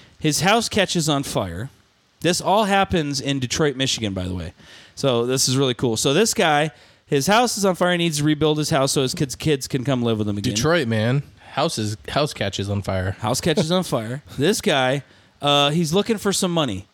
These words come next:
Speaker 1: And his wife is, like, yelling at him. She's like, "You know, when I married you, you had goals, ambitions, and you were hung." And he's like, "And now?"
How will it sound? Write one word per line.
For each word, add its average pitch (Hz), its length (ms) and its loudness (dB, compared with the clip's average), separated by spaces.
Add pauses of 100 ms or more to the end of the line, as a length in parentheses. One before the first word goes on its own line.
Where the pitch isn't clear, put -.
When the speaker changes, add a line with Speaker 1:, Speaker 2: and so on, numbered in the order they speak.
Speaker 1:
And 131 160 0
his 135 160 0
wife 202 320 2
is, 156 100 -2
like, 139 160 0
yelling 160 300 2
at 165 120 4
him. 165 120 2
She's 160 180 0
like, 151 140 -2
"You 170 60 -2
know, 185 80 0
when 247 100 2
I 269 100 4
married 226 420 4
you, 226 120 4
you 208 160 4
had 160 320 0
goals, 196 440 4
ambitions, 185 720 2 (400)
and 202 260 4
you 202 120 6
were 170 180 6
hung." 147 540 2
And 131 160 -2
he's 151 180 2
like, 135 220 0
"And 143 180 0
now?" 185 520 4